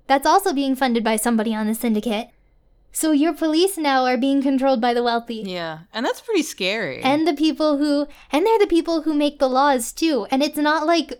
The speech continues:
Speaker 1: being run by the Syndicate in general. It's just a couple of individuals.
Speaker 2: Yeah, even, even within the Syndicate, there's these power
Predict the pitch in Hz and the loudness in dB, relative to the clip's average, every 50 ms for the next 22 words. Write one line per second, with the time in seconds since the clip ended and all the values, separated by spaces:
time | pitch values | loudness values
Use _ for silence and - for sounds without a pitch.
0 | 247 233 285 285 277 269 254 247 233 254 277 269 269 254 247 240 247 247 233 - | -2 -2 0 0 0 0 0 0 0 0 0 0 0 0 0 0 -2 -2 -4 -2
1 | - 240 233 240 269 254 - 240 254 254 247 240 226 220 202 202 208 220 254 285 | -2 -2 0 0 0 0 -2 -4 -2 0 0 0 0 0 -2 -2 0 0 2 2
2 | 311 269 277 220 - - 277 269 262 - - 294 302 - 262 269 - 277 269 269 | 2 0 0 -2 -2 -2 -2 -2 0 -2 -4 -6 -4 -4 -6 -2 0 0 0 2
3 | 226 254 247 247 254 208 226 247 208 - 233 226 220 202 220 226 233 - - 196 | 2 0 0 0 0 0 0 -2 -2 -6 -8 -8 -8 -8 -10 -10 -10 -8 -6 -4
4 | 208 196 190 180 - 233 - 269 311 294 254 - - 247 269 294 285 262 208 208 | -4 -4 -4 -2 -2 -2 -2 -2 -2 -4 -6 -4 -6 -6 -4 -4 -4 -2 -2 -2
5 | 208 240 359 403 254 - - 196 180 170 165 - 180 160 - 180 170 160 151 - | -2 -2 -2 -4 -6 -6 -6 -6 -6 -6 -6 -6 -8 -8 -6 -8 -8 -8 -8 -8
6 | 170 165 156 - _ - - 160 175 190 180 165 156 151 143 143 | -10 -10 -10 -12 _ -8 -6 -4 -2 -2 -2 -4 -6 -8 -10 -12